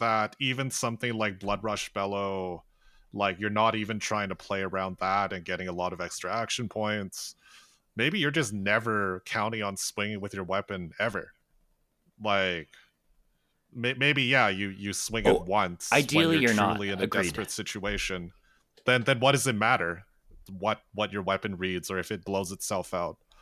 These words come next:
Speaker 1: Uh, in fact, it having blood debt helps you achieve certain conditions on, on getting the demi heroes out. So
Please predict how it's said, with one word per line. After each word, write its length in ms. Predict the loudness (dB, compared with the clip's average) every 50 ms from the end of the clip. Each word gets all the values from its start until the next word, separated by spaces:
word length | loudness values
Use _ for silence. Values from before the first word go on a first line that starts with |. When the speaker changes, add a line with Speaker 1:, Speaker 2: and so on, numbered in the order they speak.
| -20 -20 -14 _
Speaker 1:
Uh, 120 | -4 -4 -2
in 120 | -2 -4 2
fact, 280 | 4 6 6 6 6
it 120 | 4 2 4
having 300 | 4 4 4 2 0 -2
blood 280 | 2 2 2 2 4
debt 220 | 4 2 2 2 0
helps 420 | 0 0 0 0 0 -4 -6 -6
you 240 | -6 -8 -8 -12 -16 -18 _ _
achieve 480 | -6 -4 0 0 2 2 0 -2 -2 -4
certain 460 | -6 -2 -2 -2 -2 -2 -4 -8 -10
conditions 720 | -8 -8 -8 -4 -2 -2 -2 -2 -4 -4 -6 -6 -6 -4
on, 340 | -2 -2 0 -2 -4 -6 -10 -14 _ _ _ _ -20 -20 -20 -20 -20 _
on 240 | -4 -2 -2 -2 -2
getting 320 | -2 0 0 0 0 0
the 80 | -4 -4
demi 320 | -4 0 0 0 0 -2 -6
heroes 440 | -6 -6 -4 -4 -4 -4 -4 -4 -4
out. 260 | -2 -4 -4 -6 -6
So 380 | -6 -4 -4 -2 -2 -4 -6